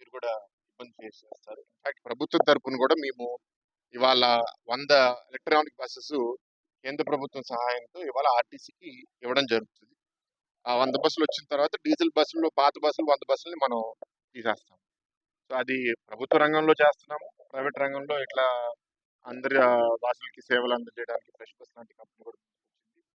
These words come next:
ఆహ్వానిస్తున్నాము. ఇక్కడ వాళ్ళు వాళ్ళ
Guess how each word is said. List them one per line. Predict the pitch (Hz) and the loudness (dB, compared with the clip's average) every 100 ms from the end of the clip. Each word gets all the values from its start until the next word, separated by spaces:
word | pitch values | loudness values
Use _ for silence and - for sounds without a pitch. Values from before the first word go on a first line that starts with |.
| _ _ 113 | _ _ -8
ఆహ్వానిస్తున్నాము. | 110 127 120 - 117 120 - _ _ _ _ | -2 -2 -2 -10 -12 -12 -14 _ _ _ _
ఇక్కడ | _ 139 139 127 120 | _ 2 4 4 2
వాళ్ళు | 120 123 | -2 -2
వాళ్ళ | 120 120 117 113 107 | -4 -4 -4 -8 -12